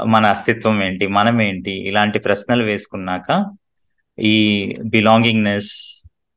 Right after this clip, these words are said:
మన, ఆ, ఐడెంటిటీ ఏది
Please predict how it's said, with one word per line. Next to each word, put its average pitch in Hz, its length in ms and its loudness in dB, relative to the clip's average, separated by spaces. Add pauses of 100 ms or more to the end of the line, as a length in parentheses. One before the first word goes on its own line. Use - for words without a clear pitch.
(340)
మన, 110 520 4 (720)
ఆ, 101 600 0 (1400)
ఐడెంటిటీ 156 500 2
ఏది 87 380 -2